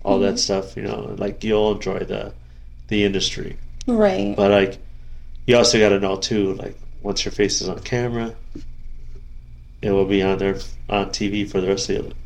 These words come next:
Speaker 1: your life.
Speaker 2: That's
Speaker 1: Yeah.
Speaker 2: fine with me. <laughs>
Speaker 1: Mm-hmm. And, uh, a lot of people, you know, they don't think, like, "Oh, well, who do I know that watches it?"
Speaker 2: Right.
Speaker 1: Yeah. So, yeah, it's great that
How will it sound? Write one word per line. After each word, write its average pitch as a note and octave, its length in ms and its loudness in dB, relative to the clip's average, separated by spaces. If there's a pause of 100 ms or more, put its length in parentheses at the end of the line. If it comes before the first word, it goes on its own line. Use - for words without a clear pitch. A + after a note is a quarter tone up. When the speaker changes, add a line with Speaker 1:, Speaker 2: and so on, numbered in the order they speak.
(160)
Speaker 1:
your G2+ 160 4
life. - 360 -4 (240)
Speaker 2:
That's - 600 2
Speaker 1:
Yeah. - 80 4
Speaker 2:
fine E4 200 6
with D4 200 4
me. B3+ 480 4
<laughs> - 20 6
Speaker 1:
Mm-hmm. C3 300 4 (600)
And, G2 160 0
uh, F#2+ 200 4
a G2+ 100 6
lot A2 200 8
of G#2+ 140 4
people, - 580 0 (960)
you G#2+ 120 -6
know, F#2 140 -4
they F#2+ 200 2
don't F#2+ 240 -2
think, G#2 240 0 (140)
like, F#2+ 300 0
"Oh, C#3 280 4
well, A2 240 -2
who B2 320 -2 (580)
do G#2+ 180 4
I A2 100 8
know G2 260 2
that - 140 -2
watches F#2 340 -2
it?" - 260 -2 (160)
Speaker 2:
Right. G3 540 4
Speaker 1:
Yeah. G#2 220 -2 (580)
So, G#2 520 4
yeah, A#2+ 280 8
it's G#2+ 140 2
great B2 200 8
that G#2 240 6